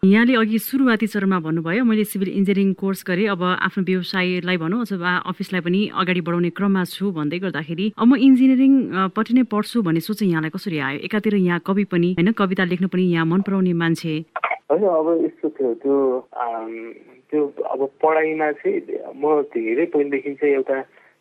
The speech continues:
Speaker 2: अ, त्यो खोज, रिसर्च त्योमा लगाव थियो मेरो भन्दाखेरि ठ्याक्कै म, अ, म चाहिँ फिजिक्सको स्टुडेन्ट हो भन्छु आफूले आफूलाई चाहिँ,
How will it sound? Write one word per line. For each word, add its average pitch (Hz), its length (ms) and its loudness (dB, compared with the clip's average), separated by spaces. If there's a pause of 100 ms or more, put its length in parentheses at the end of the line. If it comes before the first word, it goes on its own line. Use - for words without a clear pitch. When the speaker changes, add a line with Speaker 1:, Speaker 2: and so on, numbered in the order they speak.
(180)
Speaker 2:
अ, - 200 -10
त्यो - 140 -4
खोज, 143 600 2
रिसर्च 131 760 2 (220)
त्योमा 131 1080 0
लगाव 123 320 2
थियो 117 300 -8
मेरो 107 340 -2
भन्दाखेरि 117 400 -10
ठ्याक्कै - 300 -4
म, 147 220 0 (580)
अ, - 200 -8
म 131 100 0
चाहिँ 143 140 -4
फिजिक्सको 156 540 -2
स्टुडेन्ट 131 440 -4
हो 104 200 2
भन्छु - 280 -6
आफूले - 340 -14
आफूलाई 113 340 -12
चाहिँ, - 240 -20